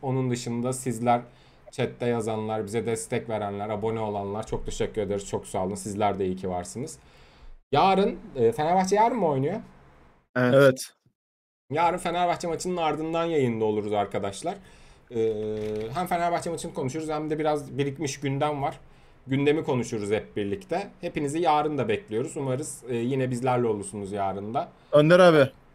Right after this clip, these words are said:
Speaker 1: Hı.
Speaker 3: Kapanış dansım var.
Speaker 1: Yap bakalım.
Speaker 3: Görmen lazım ama beni. Gel buraya. Tam sahildeyim, denizin oradayım, gel.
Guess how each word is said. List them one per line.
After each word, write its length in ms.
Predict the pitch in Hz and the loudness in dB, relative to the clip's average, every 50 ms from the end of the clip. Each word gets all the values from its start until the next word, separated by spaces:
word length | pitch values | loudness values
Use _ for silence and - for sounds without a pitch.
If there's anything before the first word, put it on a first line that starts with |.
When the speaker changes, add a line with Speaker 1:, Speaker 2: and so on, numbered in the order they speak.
| - - - | -20 -18 -12
Speaker 1:
Hı. 60 | - 110 - - - - - - _ _ _ _ _ _ _ _ _ _ _ - | -10 -10 -10 -12 -14 -20 -20 -20 _ _ _ _ _ _ _ _ _ _ _ 0
Speaker 3:
Kapanış 420 | - 147 127 170 175 180 - - | 0 4 4 4 4 4 4 4
dansım 340 | 180 170 160 - 185 175 160 | 4 4 4 4 2 2 4
var. 220 | 139 131 - - _ _ _ _ _ _ _ _ _ _ _ _ _ _ _ - | 2 2 0 -4 _ _ _ _ _ _ _ _ _ _ _ _ _ _ _ -4
Speaker 1:
Yap 200 | 123 131 - - | -2 -2 -2 -4
bakalım. 340 | 113 98 - 107 110 131 139 - - - - - _ - - - _ _ _ _ _ | -8 -6 -4 -4 -4 -6 -8 -14 -20 -20 -20 -20 _ -20 -20 -20 _ _ _ _ _
Speaker 3:
Görmen 380 | - 139 139 131 131 147 156 156 | -2 0 2 2 2 2 0 0
lazım 220 | 151 139 127 123 | 0 -2 -2 -2
ama 180 | 127 123 123 117 | -4 -4 -4 -6
beni. 140 | 123 117 120 | -8 -6 -4
Gel 180 | 127 143 147 | -4 -4 -4
buraya. 260 | 139 135 139 143 175 147 - _ _ _ _ _ _ _ _ _ - | -2 -4 -4 -4 -6 -8 -12 _ _ _ _ _ _ _ _ _ -4
Tam 140 | 151 139 135 | -4 -2 0
sahildeyim, 440 | - 147 139 139 139 139 135 131 | 4 4 4 4 4 0 -2 -2
denizin 240 | 131 135 131 131 135 | -2 -4 -4 -4 -4
oradayım, 240 | 135 123 120 123 127 | -4 -4 -6 -6 -8
gel. 120 | 131 131 | -8 -8